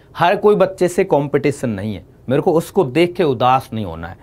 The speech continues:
बस आप ये सोचना है कि मैंने जितनी तैयारी की है ना, उसका मैं मैक्सिमम आउटपुट आज दे के जाऊंगा।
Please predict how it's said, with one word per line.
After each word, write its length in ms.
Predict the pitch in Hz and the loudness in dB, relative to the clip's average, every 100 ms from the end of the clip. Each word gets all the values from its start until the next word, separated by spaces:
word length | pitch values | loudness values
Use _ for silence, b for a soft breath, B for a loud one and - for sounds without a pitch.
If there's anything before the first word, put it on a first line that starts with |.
| b b | b b
बस 160 | 160 - | -2 0
आप 220 | 151 156 165 | 0 0 2
ये 120 | 185 | 0
सोचना 340 | 165 139 139 | 2 0 0
है 60 | 151 | -2
कि 120 | 170 | -2
मैंने 400 | 120 127 180 226 | -2 0 2 2
जितनी 300 | 190 190 190 | 2 0 -2
तैयारी 380 | 147 123 127 131 | 0 0 0 0
की 120 | 131 | -2
है 80 | 113 | -4
ना, 120 | 151 B B - | -6 B B -4
उसका 360 | 254 - 233 | -2 0 -2
मैं 140 | 175 175 | 0 -2
मैक्सिमम 680 | 123 143 127 147 185 185 | -2 -2 -2 -2 -2 0
आउटपुट 480 | 135 131 - 143 139 | 0 0 -2 -6 -4
आज 300 | - 107 113 | -2 -2 -2
दे 180 | 107 110 | -6 -10
के 160 | - 101 | -8 -8
जाऊंगा। 400 | 87 85 82 | -8 -10 -12